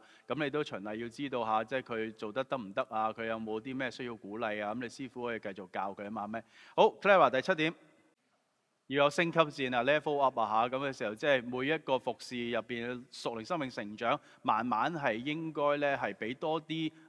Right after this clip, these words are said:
唔同程度，即係進深程度嘅服侍啊、訓練啊，嚟到幫助佢喺教會入邊成長。OK，阿 Eddie，第八。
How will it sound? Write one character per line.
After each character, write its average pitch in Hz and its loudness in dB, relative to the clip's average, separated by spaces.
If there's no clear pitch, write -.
唔 110 -8
同 104 -10
程 101 -8
度， 117 -4
即 170 -4
係 156 -2
進 131 -4
深 151 -2
程 107 -10
度 110 -6
嘅 117 -4
服 113 -12
侍 - -10
啊、 113 0
訓 120 -4
練 113 -8
啊， 113 -2
嚟 98 -8
到 98 -10
幫 135 0
助 123 -6
佢 107 -6
喺 110 -4
教 113 -2
會 117 -6
入 107 -10
邊 98 -12
成 95 -16
長。 101 -8
OK， 165 4
阿 147 10
Eddie， 160 4
第 135 0
八。 143 6